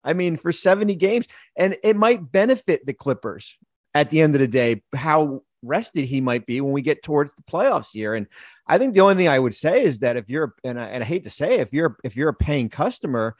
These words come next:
and you wanna go see one of these players, you gotta look at the schedule and see where that team is,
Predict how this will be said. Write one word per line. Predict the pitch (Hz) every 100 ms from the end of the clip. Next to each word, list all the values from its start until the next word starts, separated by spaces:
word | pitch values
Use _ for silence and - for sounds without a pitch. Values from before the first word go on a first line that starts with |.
| _ _ -
and | 123
you | 147
wanna | 160 143 131
go | 127
see | - 139
one | 127 127
of |
these | 117 104
players, | - 139 214 143 120 113 _ _ _ _ -
you | 135 170
gotta | 196
look | 160 151
at | 123
the | 123
schedule | - 165 285 139
and | 127
see | -
where | 135 143
that | 131 -
team | 156 320
is, | - - -